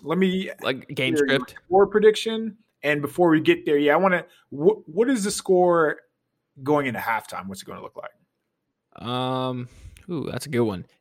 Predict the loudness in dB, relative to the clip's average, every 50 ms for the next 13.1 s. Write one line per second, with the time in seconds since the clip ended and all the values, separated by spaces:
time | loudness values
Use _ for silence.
0 | -14 -6 -2 0 0 2 4 4 2 2 2 2 2 4 4 4 4 2 -2 -6
1 | -4 -4 -4 -4 -4 -2 0 0 0 -2 -2 -6 -8 -10 -12 -10 -6 -6 -6 -6
2 | -8 -14 -18 -12 -8 -8 -4 -2 0 0 0 -2 -6 -12 _ _ _ _ _ _
3 | _ _ _ _ -6 0 2 2 2 2 2 2 2 2 2 2 2 0 0 0
4 | -2 -4 -6 _ -6 -4 -2 -2 0 2 2 2 2 0 -4 -10 -16 -16 -16 -20
5 | _ _ _ _ _ _ _ _ _ _ _ -6 -4 -2 0 2 2 2 0 0
6 | -2 -4 -4 -4 0 0 2 4 4 4 4 4 2 -2 -2 0 0 0 0 0
7 | 0 0 -2 -2 -4 -6 -6 -6 -6 -6 -8 -10 -12 _ _ _ _ _ _ _
8 | _ -10 -6 -4 -4 -4 -6 -10 -16 -8 -2 0 2 4 2 2 2 2 2 2
9 | 4 2 2 2 2 2 2 0 -2 -6 -8 -10 -10 -10 -4 0 2 2 2 2
10 | 2 4 6 6 6 6 4 0 -4 _ _ _ _ _ _ _ _ -16 -12 -8
11 | -6 -4 -4 -4 -4 -6 -8 -8 -4 0 2 4 4 6 6 4 4 2 0 0
12 | 2 2 2 2 0 -2 -6 -8 -8 -2 2 4 4 4 4 4 2 4 4 2
13 | 2 -2